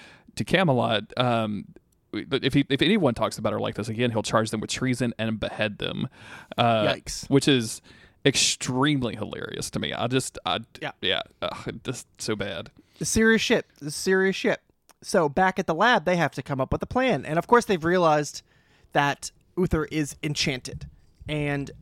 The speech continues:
Speaker 2: they don't have any magic in their little book that's strong enough to break troll magic. Apparently, um, trolls are quite the wizards. Uh, so Gaia says, "Hey, really the only option we have here, Merlin, is for you to go and speak with the dragon.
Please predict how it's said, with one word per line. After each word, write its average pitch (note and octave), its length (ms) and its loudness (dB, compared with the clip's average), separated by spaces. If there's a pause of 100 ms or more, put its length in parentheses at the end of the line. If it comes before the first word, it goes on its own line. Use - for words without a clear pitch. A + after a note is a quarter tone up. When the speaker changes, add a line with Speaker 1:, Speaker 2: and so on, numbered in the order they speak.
Speaker 2:
they D#3+ 160 2
don't G#3 140 6
have G3 140 6
any F#3 140 2
magic E3 360 4
in D#3+ 80 2
their D3+ 120 4
little C#3 160 6
book C#3 240 2
that's - 200 -4
strong D3 340 2
enough C#3 200 -2
to D3 100 -2
break C3 440 -4
troll B2 280 -4
magic. A#2 340 -10
Apparently, D3 440 2 (540)
um, C3+ 360 -4 (260)
trolls C#3+ 300 4
are C3+ 60 -6
quite - 300 -6
the C3 60 -6
wizards. B2+ 540 -8 (800)
Uh, A#2 360 -2
so C3+ 600 2
Gaia C#3+ 380 2
says, C#3 240 -2
"Hey, C3+ 180 0
really C3+ 240 2
the C3 120 0
only C3 160 0
option B2 300 -2
we B2+ 80 -2
have B2 220 -2
here, B2 160 -6
Merlin, B2 320 -4
is A#2 80 -6
for - 140 -10
you B2+ 260 -2
to C3+ 120 -8
go B2 260 -6
and B2+ 140 -10
speak - 340 -10
with - 160 -16
the B2+ 80 -10
dragon. B2 460 -4